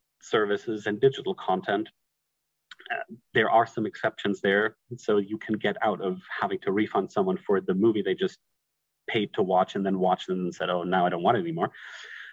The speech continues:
Um, but you have to implement it correctly, and this, uh, Consumer Rights Directive is also getting an update, um, because certain things are changing that it needs to,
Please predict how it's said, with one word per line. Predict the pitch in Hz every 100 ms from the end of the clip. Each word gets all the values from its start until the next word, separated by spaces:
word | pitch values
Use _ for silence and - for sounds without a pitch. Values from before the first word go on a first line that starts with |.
| -
Um, | 110 104 107 104 _
but | - 131
you | 123
have | - 127
to | 131
implement | 110 - 104
it | -
correctly, | - 101 92 - 104
and | 107 98
this, | 101 104 - -
uh, | 107 101
Consumer | - 95 135 110
Rights | 98 90
Directive | - 95 - -
is | 95
also | 95 92 92
getting | 98 92 87 85 -
an | - 196
update, | 117 - - 92 - _ _ _ _ _ _ _ _ - _ -
um, | 92 90 90 - - _ _ _ _ -
because | 107 - 98 90 - _ _ _ _ _
certain | - 123 -
things | - 113 104
are | 95
changing | - 104 90 95 92
that | 87 - -
it | 92
needs | 95 90
to, | - -